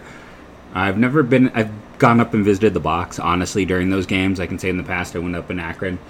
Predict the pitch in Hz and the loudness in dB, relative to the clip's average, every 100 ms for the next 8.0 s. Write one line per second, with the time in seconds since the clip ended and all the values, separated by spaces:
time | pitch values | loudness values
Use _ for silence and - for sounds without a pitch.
0 | - - - - - - 101 87 85 87 | -20 -20 -20 -20 -20 -4 2 2 2 -2
1 | 92 - 90 87 90 87 85 - 82 80 | -2 -6 -2 2 2 2 -2 -4 -8 -6
2 | 82 82 80 80 73 - - - 85 80 | -4 -4 -6 -6 -10 -18 -20 -6 -4 -4
3 | - - 95 90 90 - - - 104 90 | -8 -8 -4 -4 -4 -8 -14 -8 -6 -6
4 | 85 - 98 92 87 87 85 90 - - | -8 -6 -2 0 0 -2 -2 -6 -8 -20
5 | - - - 95 92 95 95 87 98 90 | -20 -20 -8 -2 0 0 0 2 4 4
6 | 87 90 92 85 98 92 90 95 90 95 | 2 0 0 -2 -2 -2 -2 -2 -2 -2
7 | 90 90 85 85 90 82 - 90 85 82 | -4 -4 -4 -4 -2 -2 -2 -2 -2 -4